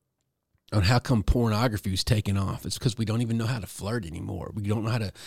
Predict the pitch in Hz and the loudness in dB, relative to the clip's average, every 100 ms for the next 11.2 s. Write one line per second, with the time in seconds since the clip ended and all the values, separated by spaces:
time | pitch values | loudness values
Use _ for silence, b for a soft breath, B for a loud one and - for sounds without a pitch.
0 | B - 110 117 110 120 101 B B 90 | B 0 2 4 4 4 2 B B -2
1 | 110 113 135 - 90 - - - 120 98 | 2 4 4 2 -10 -12 -6 -2 0 4
2 | 120 139 131 127 131 - 123 98 107 - | 4 4 2 2 2 2 2 2 0 -2
3 | 113 - 117 127 73 87 - 110 98 101 | -4 0 2 2 0 -6 0 0 0 0
4 | - 107 104 101 - B B - 135 101 | 0 0 -2 -6 -14 B B -12 -2 2
5 | 117 127 107 92 92 104 101 - 107 95 | 4 4 0 -4 -6 -2 -2 0 -2 0
6 | 98 110 127 92 - 123 120 104 110 101 | 2 4 4 2 2 2 0 -2 -2 -2
7 | 78 - 107 110 101 127 110 92 123 104 | -6 -4 -2 0 4 4 4 2 2 2
8 | 98 98 - 107 104 110 92 104 98 B | -2 -2 -2 -2 0 0 0 0 -2 B
9 | B - 117 101 B - 101 120 123 120 | B 0 2 2 B 0 4 6 6 4
10 | B - 123 104 - - 113 113 104 101 | B 0 2 2 0 0 2 2 0 -2
11 | 101 - | -2 -4